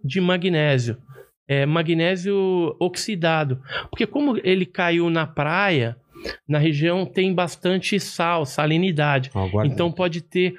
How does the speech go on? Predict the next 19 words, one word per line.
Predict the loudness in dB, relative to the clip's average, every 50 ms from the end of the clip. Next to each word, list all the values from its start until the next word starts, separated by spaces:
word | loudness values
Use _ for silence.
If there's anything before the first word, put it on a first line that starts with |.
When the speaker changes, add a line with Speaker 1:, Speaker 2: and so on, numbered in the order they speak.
| -14 _ _ _
Speaker 1:
oxidado, | 2 4 4 2 0 -6 -6 -2 -2 -2 0 0 0 0 2 2 2 2 2 0
entendeu? | 0 0 0 0 2 2 0 0 -4 -12 _ _
Speaker 2:
Mas | 0 2 2 2 2
isso | 0 0 0 0 0
daí, | 2 2 2 2 0 0 -4 -8 _ -8 -6 -6 -6 -6 -10 _ _ -2
Speaker 1:
Isso | 0 0 0 0
Speaker 2:
o, |
o | -2
Speaker 1:
seriam | -2 0 0 0 2 2 2
Speaker 2:
magnésio | 2 2 2 2 2 2 0 0 -2 -4
Speaker 1:
fragmentos | -4 0 0 0 2 2 0 2 2 0 0 0 -2 -2 0
de | 0 0
um | 0 0 0
ovni | 0 0 0 0 0 0 -2 -2
que | -4 -6
explodiu | -8 -4 -2 -2 -2 0 0 0 0 2 2
lá, | 2 2 0 0 -2 -6 -10 -20 -20 _ -6
com | -4 -2 -2 0
testemunhas | 0 -2 -2 0 -2 0 2 2 2 4 4 2 2 2 2 0 -2 -4 -6